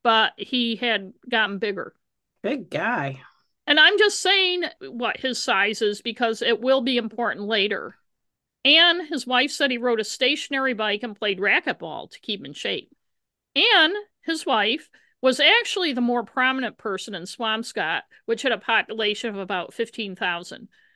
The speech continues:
Speaker 1: She was a former school teacher and worked as a legal secretary, but around town she was known as a member of the Swampscott Zoning Board of Appeals.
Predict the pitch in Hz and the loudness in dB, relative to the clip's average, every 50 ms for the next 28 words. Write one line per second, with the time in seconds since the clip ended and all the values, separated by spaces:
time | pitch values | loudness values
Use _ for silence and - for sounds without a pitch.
0 | _ _ - - 311 285 262 247 240 - - - 311 349 359 370 359 - - - | _ _ -8 -4 -2 -2 -2 -2 -4 -6 -4 -4 -2 -2 -2 -2 -4 -6 -4 -2
1 | 359 359 381 381 359 - - 262 240 208 - - 240 233 233 - 240 240 226 240 | 0 2 2 0 0 -2 -4 -4 -4 -4 -2 -2 -2 -2 -2 -2 -4 -2 -2 -2
2 | 240 233 - 247 214 - 226 220 254 285 285 254 269 254 - - 220 185 - 214 | -4 -4 -6 -8 -8 -6 -6 -4 -4 -4 -2 -2 -2 -4 -2 -4 -6 -6 -4 -6
3 | 180 - - 185 170 160 147 135 160 208 240 - - _ _ _ _ _ 240 254 | -10 -8 -8 -8 -8 -6 -6 -6 -8 -8 -10 -12 -18 _ _ _ _ _ 0 2
4 | 254 254 262 262 262 247 240 - 311 302 320 311 302 302 - 285 247 240 233 202 | 4 4 4 4 4 2 -2 -2 0 0 0 0 -2 -4 -6 -6 -4 -4 -4 -4
5 | - 220 220 220 233 233 226 214 202 220 208 208 220 214 214 220 220 226 214 202 | -4 -4 -4 -4 -4 -4 -6 -6 -8 -8 -6 -4 -6 -4 -4 -4 -4 -4 -4 -4
6 | 208 196 - - - 240 233 247 254 262 - - - 233 214 202 - - _ _ | -6 -8 -8 -6 -6 -2 -2 -2 -2 -4 -6 -4 -4 -2 0 0 -2 -4 _ _
7 | - 202 - 247 247 262 262 269 254 208 226 226 220 226 220 262 254 247 - 233 | -16 -8 -4 -4 -2 -2 -2 -2 -2 0 0 -2 -2 -2 -4 -6 -8 -6 -4 -2
8 | 202 180 185 220 262 262 - | -2 0 -2 -2 -4 -6 -12